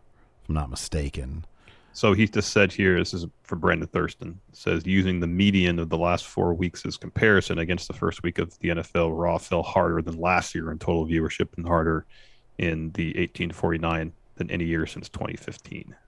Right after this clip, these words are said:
Speaker 1: That's surprising, just given the, uh, you know, the buzz around Raw last night with the Big E stuff.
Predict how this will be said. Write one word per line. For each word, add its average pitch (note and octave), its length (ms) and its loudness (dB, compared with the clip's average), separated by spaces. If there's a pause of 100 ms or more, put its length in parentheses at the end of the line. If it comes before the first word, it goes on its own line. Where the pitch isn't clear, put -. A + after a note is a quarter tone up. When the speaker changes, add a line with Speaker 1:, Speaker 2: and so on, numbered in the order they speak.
(800)
Speaker 1:
That's C3+ 240 -2
surprising, F3+ 600 4
just F#2+ 180 0
given A2+ 360 2
the, A#2 200 2
uh, G#2+ 460 0
you B2 80 -4
know, G2 240 -2
the G2 140 -2
buzz F#2+ 260 2
around G#2 300 -2
Raw G2 180 0
last F2+ 320 -4
night D2+ 180 -6
with D2+ 120 -8
the D#2+ 60 -8
Big D#2+ 260 -4
E G2 100 -4
stuff. - 540 -14